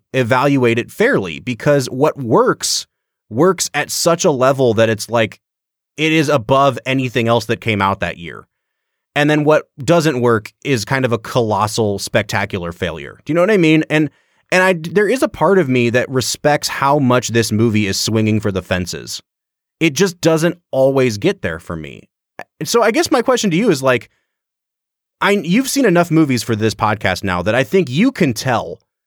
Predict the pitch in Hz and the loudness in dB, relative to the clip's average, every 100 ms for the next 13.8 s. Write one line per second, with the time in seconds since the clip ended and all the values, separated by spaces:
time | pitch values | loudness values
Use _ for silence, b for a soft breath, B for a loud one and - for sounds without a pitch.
0 | _ _ 185 185 180 302 349 226 - 160 | _ _ -2 0 0 2 2 0 0 2
1 | 151 151 _ _ _ _ _ 113 127 147 | 2 0 _ _ _ _ _ -4 2 4
2 | 165 127 127 143 127 110 98 127 95 82 | 4 2 2 2 0 0 0 0 -2 -8
3 | - 117 135 170 151 - 143 147 - 120 | -10 -6 -4 -2 -4 -2 0 0 0 0
4 | 110 _ 127 123 - 147 139 120 120 113 | -2 _ -4 -2 0 2 4 2 2 0
5 | 98 120 104 87 98 98 107 123 113 101 | 0 0 0 -2 -2 0 2 2 0 0
6 | 110 113 101 110 107 90 87 _ _ _ | 2 2 2 2 2 0 -6 _ _ _
7 | _ 139 139 147 156 135 143 156 151 107 | _ -4 0 0 0 -4 -2 0 0 0
8 | 120 110 104 92 113 107 90 - 87 87 | 0 0 -2 -2 -2 -2 -2 -4 -4 -4
9 | 85 85 90 82 73 65 131 143 - _ | -6 -8 -8 -8 -10 -2 0 0 -4 _
10 | _ _ 143 180 180 180 - 226 277 196 | _ _ 0 2 2 0 0 0 0 2
11 | 147 113 107 95 123 160 101 71 - 113 | 2 2 2 2 0 0 -4 -6 -6 -2
12 | 117 113 120 117 123 98 95 143 160 139 | 2 2 0 -2 0 -2 0 2 2 0
13 | - 147 147 117 98 101 98 95 | 0 0 2 2 0 0 0 -2